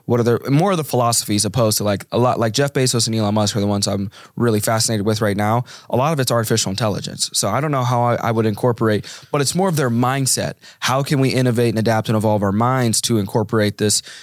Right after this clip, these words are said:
this evolutionary thinking of, you know, that I just finished this book, Super Intelligence, which was literally a book of basically near rocket science to my,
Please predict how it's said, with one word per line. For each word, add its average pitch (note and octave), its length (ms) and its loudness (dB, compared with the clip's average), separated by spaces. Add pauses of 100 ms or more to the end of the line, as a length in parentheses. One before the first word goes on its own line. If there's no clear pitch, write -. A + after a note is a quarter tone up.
(140)
this A2+ 240 -2
evolutionary A#2+ 640 0
thinking A2+ 360 0
of, G2+ 320 -2
you A#2 120 0
know, A2+ 100 2
that G#2+ 260 0
I A2+ 60 0
just G#2 160 -2
finished A2+ 220 -2
this G#2 80 -4
book, G#2 180 -4
Super A2 260 -2
Intelligence, G2+ 600 0
which G2+ 160 -4
was G#2 220 0 (480)
literally B2+ 320 2
a - 20 4
book A2+ 220 0
of A2+ 100 -2
basically A2 580 -2 (140)
near A2 220 2
rocket A2 360 0
science G2 300 -2
to - 100 -6
my, G#2+ 400 0